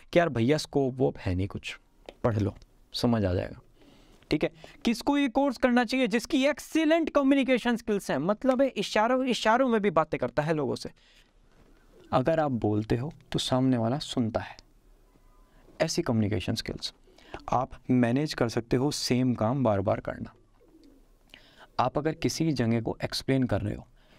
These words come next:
सामने जो आपका क्लाइंट है, जो आपका कस्टमर है, वो तो चेंज होता जा रहा है, आप वही हो,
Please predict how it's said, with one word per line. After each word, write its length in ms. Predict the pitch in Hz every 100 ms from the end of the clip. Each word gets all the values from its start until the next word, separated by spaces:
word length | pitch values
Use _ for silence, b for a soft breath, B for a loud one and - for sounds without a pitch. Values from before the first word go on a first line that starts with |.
| b -
सामने 520 | - 123 127 151 160
जो 120 | 156
आपका 280 | 139 - -
क्लाइंट 420 | - 131 131 127
है, 100 | 120
जो 120 | 123
आपका 220 | 123 - 151
कस्टमर 360 | 135 - 131 123
है, 60 | 113
वो 140 | 120
तो 120 | 147
चेंज 280 | - 143 147
होता 220 | 143 139
जा 120 | 127
रहा 120 | 123 120
है, 60 | - 131
आप 260 | 143 -
वही 240 | 131 110
हो, 140 | 104